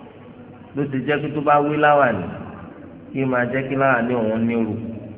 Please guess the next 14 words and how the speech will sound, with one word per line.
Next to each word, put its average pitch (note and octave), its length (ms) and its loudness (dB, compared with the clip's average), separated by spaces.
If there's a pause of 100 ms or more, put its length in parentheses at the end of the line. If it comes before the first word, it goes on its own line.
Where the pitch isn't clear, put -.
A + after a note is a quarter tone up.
(640)
Ìrù A#2+ 260 -6
yẹn C3+ 200 2
wà C#3 200 4
wà C3+ 160 4
ní A#2 160 0
déédéé C3+ 460 0
ibi A2+ 300 -2
tí C#3 200 -4 (240)
Ọlọ́run A#2 380 -2
bá A2 120 0
gbọ́ G#2+ 240 -4
wọlé A2 320 -2
lẹ́yìn A2 300 -4
Ànábì F2 420 -6